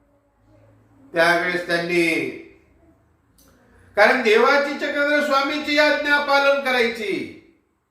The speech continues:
आणि दत्तात्रेय प्रभूचं वंदन तर झालंच पाहिजे, कारण तो अमोघ दर्शनीय अवतार आहे.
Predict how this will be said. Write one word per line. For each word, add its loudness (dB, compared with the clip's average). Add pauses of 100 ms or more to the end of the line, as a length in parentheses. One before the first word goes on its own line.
(680)
आणि 0
दत्तात्रेय 2
प्रभूचं 0
वंदन -2 (100)
तर 2
झालंच 2
पाहिजे, -2 (1600)
कारण 4
तो -2
अमोघ 4
दर्शनीय 0
अवतार 2 (120)
आहे. -6